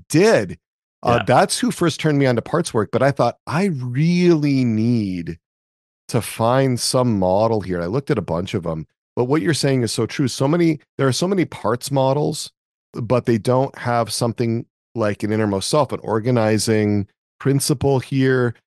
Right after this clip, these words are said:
Speaker 1: you know, within the person. So, like, transactional analysis, developmental needs, meeting strategies, structural theory of dissociation, schema mode therapy, none of those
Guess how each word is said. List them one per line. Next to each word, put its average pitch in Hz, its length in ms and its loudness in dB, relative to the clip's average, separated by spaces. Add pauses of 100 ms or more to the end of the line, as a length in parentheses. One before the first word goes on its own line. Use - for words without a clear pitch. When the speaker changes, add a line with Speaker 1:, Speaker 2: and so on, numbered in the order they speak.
(140)
Speaker 1:
you - 100 -2
know, 107 100 2
within 120 560 2
the 139 60 4
person. - 380 -4
So, 95 160 -4
like, 90 160 -2
transactional 101 640 -4
analysis, 131 520 0
developmental 87 460 -6
needs, 123 380 0
meeting 127 320 -2
strategies, 120 680 0 (140)
structural 113 360 -2
theory 104 260 0
of 82 80 -2
dissociation, 117 1160 0 (240)
schema 117 380 0
mode 123 500 4
therapy, 135 640 2 (200)
none 131 300 4
of 196 160 0
those 131 440 2